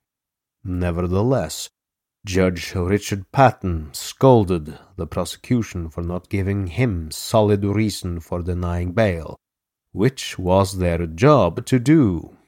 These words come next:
During the early weeks, the trial would continue to show prosecutorial ineptness as they pleaded for more time to finish forensic testing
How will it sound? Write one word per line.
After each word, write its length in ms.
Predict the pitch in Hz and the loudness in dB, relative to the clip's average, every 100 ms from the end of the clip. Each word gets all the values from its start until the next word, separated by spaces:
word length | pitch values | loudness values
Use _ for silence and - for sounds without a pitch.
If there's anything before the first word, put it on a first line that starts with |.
| _ _ _ _ _ _ _ _ _ _ _ _ _ _ _ _ _ _ - | _ _ _ _ _ _ _ _ _ _ _ _ _ _ _ _ _ _ -6
During 440 | 98 123 185 226 | 4 8 8 6
the 200 | 202 - | 2 4
early 360 | 127 131 123 117 | 4 6 6 4
weeks, 760 | 95 95 73 - - - - | 4 0 -2 -8 -12 -10 -12
the 120 | - 85 | -8 -8
trial 640 | - 101 107 117 156 156 | 2 6 8 8 6 4
would 200 | 101 - | 2 0
continue 520 | 104 87 120 120 131 | -4 -2 2 4 4
to 120 | - 107 | 2 -4
show 420 | - 110 117 123 | 2 6 8 6
prosecutorial 1120 | - 101 98 - - 135 135 123 120 117 117 | 2 -4 -4 -8 -2 6 8 8 8 6 4
ineptness 1040 | 117 120 - _ 85 73 - - - - - | 4 0 -2 _ -8 -8 -10 -10 -12 -14 -10
as 260 | 92 - | -10 -6
they 200 | 98 90 | -2 -2
pleaded 580 | - - 135 127 98 80 | -4 -2 0 0 -2 -4
for 200 | - 90 | -6 -4
more 400 | 90 98 117 117 - | 0 2 0 -2 2
time 500 | 117 110 113 123 113 | 4 6 4 2 0
to 140 | 101 | -4
finish 580 | - 98 98 92 - - | -2 -2 0 -2 -6 -10
forensic 560 | - 98 95 - 98 | -2 0 0 -6 -10
testing 640 | - 127 - - 151 175 175 | -2 0 0 -2 0 0 -4